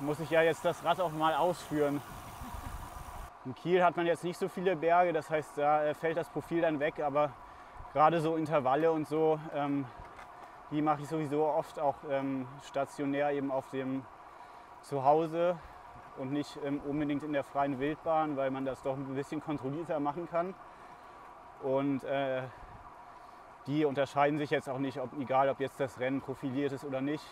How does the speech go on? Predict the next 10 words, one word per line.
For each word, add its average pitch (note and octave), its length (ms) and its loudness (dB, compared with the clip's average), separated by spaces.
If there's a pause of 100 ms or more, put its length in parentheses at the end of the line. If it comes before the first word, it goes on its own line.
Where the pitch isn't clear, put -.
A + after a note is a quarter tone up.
(120)
ähm, B2+ 340 -4 (1200)
weil, B2+ 360 2 (320)
keine B2+ 220 -4
Ahnung, C3 320 -2 (180)
vierhundert C#3 340 0
Watt C#3+ 160 0
sind C#3 160 -6
vierhundert C#3+ 400 -2
Watt, C#3 180 2 (280)
ähm, C3 240 -4